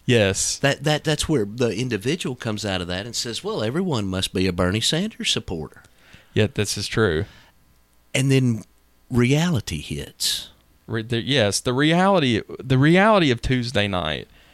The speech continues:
Speaker 1: was the, we were, we were told that he was, Bernie was gonna energize everybody, he's gonna increase voter turnout, and he did.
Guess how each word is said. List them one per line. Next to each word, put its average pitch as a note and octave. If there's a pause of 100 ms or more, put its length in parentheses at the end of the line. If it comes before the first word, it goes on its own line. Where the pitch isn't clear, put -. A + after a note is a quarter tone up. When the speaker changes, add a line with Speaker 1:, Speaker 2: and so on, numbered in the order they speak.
(380)
Speaker 1:
was G2+ (600)
the, A2+ (260)
we B2
were, D3 (160)
we B2+
were C#3
told A2+
that G#2 (960)
he G#2+
was, A#2+ (460)
Bernie G#2+
was A#2
gonna A#2+
energize A2+
everybody, G#2+
he's G#2+
gonna F#2+
increase A2+
voter A2
turnout, G#2
and G#2+
he A2+
did. A2+